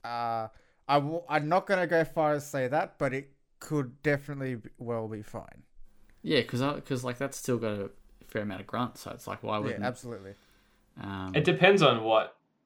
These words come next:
Speaker 3: they're gonna do. Like, if they're, if dropping support for the Xbox One means drastically changing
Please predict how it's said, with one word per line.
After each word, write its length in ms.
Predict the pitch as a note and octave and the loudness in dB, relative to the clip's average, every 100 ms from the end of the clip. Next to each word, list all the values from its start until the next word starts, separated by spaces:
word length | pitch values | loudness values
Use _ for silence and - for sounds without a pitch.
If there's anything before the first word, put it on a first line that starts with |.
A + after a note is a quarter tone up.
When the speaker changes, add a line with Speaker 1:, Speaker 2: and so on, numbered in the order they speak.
| _ _ _ _ _ _ _ _ _ - | _ _ _ _ _ _ _ _ _ -4
Speaker 3:
they're 140 | A#2 G#2 | 0 2
gonna 280 | G#2+ F#2+ | 0 -2
do. 380 | E2+ G#2 G2 F2+ E2+ - | -2 0 0 -2 -10 -2
Like, 180 | A2+ - | 0 2
if 160 | B2+ | 0
they're, 340 | B2 A#2 A2+ A2 _ _ - | 2 0 0 -4 _ _ -6
if 180 | B2+ | -4
dropping 360 | - C#3 C3+ C3+ | 4 4 4 0
support 500 | C3 C3 A#2+ A2+ - | 0 -2 2 0 0
for 120 | - | -8
the 240 | G2+ G2+ - | -4 -4 -2
Xbox 460 | G#2+ - A2+ G2+ A2 | -4 -2 -4 -4 -2
One 460 | G#2+ G#2 G2 G2+ - _ _ _ - | 0 0 -2 -10 -16 _ _ _ -14
means 680 | A2 A2 G#2+ G#2 F#2+ - - _ _ | -4 0 0 -2 -4 -10 -16 _ _
drastically 640 | B2 A#2+ G#2 - A2+ A#2+ A2 | -4 2 2 2 -4 -4 -4
changing 760 | - A2 G#2+ G#2 G2+ F#2 F2 | -2 -2 -2 -4 -4 -6 -14